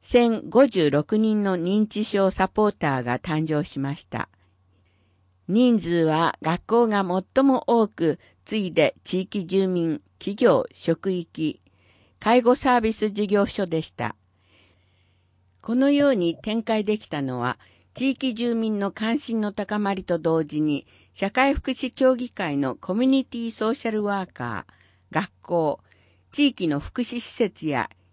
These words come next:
企業などとの連携に加え、キャラバンメイト同士の横の連携を取ったことが良い結果につながりました。何よりも、子どもたちにとって認知症について学ぶことは非常に大切です。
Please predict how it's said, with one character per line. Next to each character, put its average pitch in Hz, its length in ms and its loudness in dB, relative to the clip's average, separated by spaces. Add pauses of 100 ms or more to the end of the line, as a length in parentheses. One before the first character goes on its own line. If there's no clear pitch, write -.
企 247 220 -2
業 208 160 6
な 156 200 0
ど 147 140 -6
と - 160 -8
の 127 260 -4
連 190 300 -2
携 190 140 -2
に 180 160 -2
加 151 340 -4
え、 143 180 -8 (340)
キ 208 100 0
ャ 226 40 6
ラ 240 120 6
バ 226 140 4
ン 220 120 0
メ 226 140 0
イ 214 40 -4
ト 214 140 -2
同 202 220 -2
士 - 200 -6
の 127 240 -2 (680)
横 185 360 2
の 269 180 2
連 214 320 -2
携 202 220 -2
を 190 40 -4
取 196 180 -6
っ - 20 -20
た 165 140 -6
こ 165 120 -10
と 156 160 -8
が 143 220 -6
良 208 120 2
い 208 100 0
結 - 300 -14
果 156 100 -6
に 151 140 -2
つ - 160 -8
な 156 120 -2
が 156 100 -8
り 151 120 -10
ま 143 140 -6
し - 100 -18
た。 - 200 -10 (800)
何 202 340 2
よ 165 100 0
り 151 120 -2
も、 147 260 0 (380)
子 190 120 -2
ど 226 100 0
も 208 120 0
た 208 160 -4
ち 185 140 -4
に 185 100 -2
と 170 140 -6
っ - 20 -6
て - 340 -6 (120)
認 220 220 0
知 254 140 -6
症 247 220 -2
に 233 160 -4
つ 226 160 -12
い 214 100 -8
て 165 200 -2
学 185 280 -2
ぶ 180 120 -8
こ 170 120 -8
と 151 140 -12
は 139 140 -8
非 170 140 -8
常 247 200 0
に 247 180 -2
大 165 240 -8
切 143 280 -10
で 135 140 -8
す。 - 240 -20